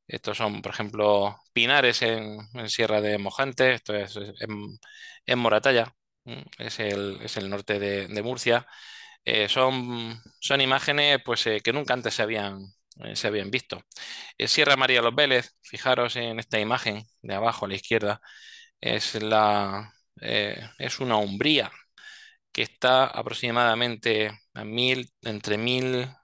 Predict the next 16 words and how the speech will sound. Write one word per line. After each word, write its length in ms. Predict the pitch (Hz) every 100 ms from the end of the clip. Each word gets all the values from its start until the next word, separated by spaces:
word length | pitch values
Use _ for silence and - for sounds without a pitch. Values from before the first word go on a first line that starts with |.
| -
doscientos 520 | - 95 107 101 104
cincuenta 720 | 127 123 131 127 123 120 117
y 40 |
mil 220 | 107 107 104
quinientos 480 | 101 104 104 98
metros. 340 | 98 110 101 98 _ - - - -
Fijaros 440 | - 110 120 131 113
esa 220 | 110 120
altura, 520 | 107 101 135 107 - _ _
el 180 | - 98
efecto 560 | - 120 110 - 104
del, 240 | 101 95 98 _ - - - _ -
de, 400 | 110 98 92 -
de 200 | - 113
la 120 | 110
sequía 580 | - 110 - 135 101 -